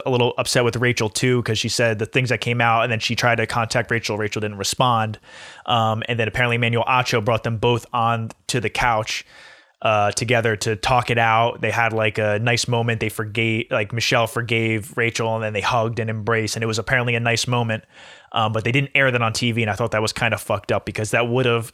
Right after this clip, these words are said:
probably shot Rachel a little bit of bail to show somebody forgiving her. Instead, they cut that out and just showed Matt coming down hard on her.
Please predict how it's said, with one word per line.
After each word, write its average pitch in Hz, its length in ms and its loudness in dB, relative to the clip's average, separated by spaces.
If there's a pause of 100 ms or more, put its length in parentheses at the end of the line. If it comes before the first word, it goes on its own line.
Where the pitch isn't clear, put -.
(140)
probably 120 400 2
shot 120 540 2
Rachel 117 340 0
a - 20 0
little 117 160 2
bit 117 160 -2
of 104 160 -4
bail 110 300 2
to 110 100 -6
show 110 220 0
somebody 110 380 -2
forgiving 113 440 -2
her. 101 240 -2
Instead, 113 380 -2
they 101 100 -2
cut - 220 -2
that 107 140 2
out 104 220 2
and 104 120 -6
just 104 160 -2
showed 98 240 -2
Matt 98 360 -4 (220)
coming 104 240 -8
down 92 160 -4
hard - 180 -6
on 98 100 -12
her. - 120 -12